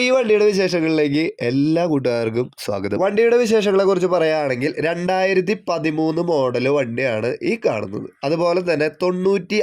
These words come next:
അയ്യായിരം കിലോമീറ്റർ ആണ് വണ്ടി നിലവിൽ ഓടിയിട്ടുള്ളത്. ഇനി ഇതിൻ്റെ പുറം രൂപത്തെ പറ്റി നോക്കുകയാണെങ്കിൽ അതെ ഈ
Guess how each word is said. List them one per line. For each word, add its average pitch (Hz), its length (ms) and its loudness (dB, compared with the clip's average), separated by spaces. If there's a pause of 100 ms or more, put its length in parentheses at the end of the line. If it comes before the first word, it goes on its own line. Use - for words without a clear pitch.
(120)
അയ്യായിരം 151 580 0
കിലോമീറ്റർ 131 560 0
ആണ് 120 120 -2 (120)
വണ്ടി 120 260 -4
നിലവിൽ 120 400 0
ഓടിയിട്ടുള്ളത്. 110 580 -2 (500)
ഇനി 240 100 0 (100)
ഇതിൻ്റെ 196 240 0 (100)
പുറം 170 300 0
രൂപത്തെ 175 340 0
പറ്റി 170 160 0 (100)
നോക്കുകയാണെങ്കിൽ 135 540 -2
അതെ 131 140 0 (180)
ഈ - 20 0